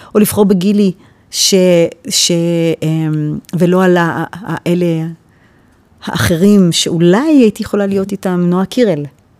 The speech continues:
אני לא צוחקת, אני לא אומרת את זה בזלזול על נועה קירל. כאילו, זה הדבר שלה שהיא עושה, ואני הייתי בדיוק כזאת. הייתי ילדה, ידעתי לרקוד, ידעתי לשיר, ידעתי, ידעתי חתיכה,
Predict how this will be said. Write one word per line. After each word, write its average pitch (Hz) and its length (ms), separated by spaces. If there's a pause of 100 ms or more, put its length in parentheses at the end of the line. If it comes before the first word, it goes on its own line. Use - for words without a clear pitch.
(200)
אני 175 300
לא 196 80
צוחקת, 196 380
אני 160 200
לא 175 60
אומרת 196 220
את 170 60
זה 170 60
בזלזול 151 400
על 147 60
נועה 147 200
קירל. 127 400
כאילו, 285 220
זה 285 140
הדבר 254 240
שלה 233 260
שהיא 202 180
עושה, 254 320 (400)
ואני 196 160
הייתי 254 220 (120)
בדיוק 190 460
כזאת. 240 380
הייתי 160 260
ילדה, 127 380
ידעתי 165 220
לרקוד, 160 360
ידעתי - 220
לשיר, 233 340
ידעתי, - 240 (100)
ידעתי - 180
חתיכה, - 440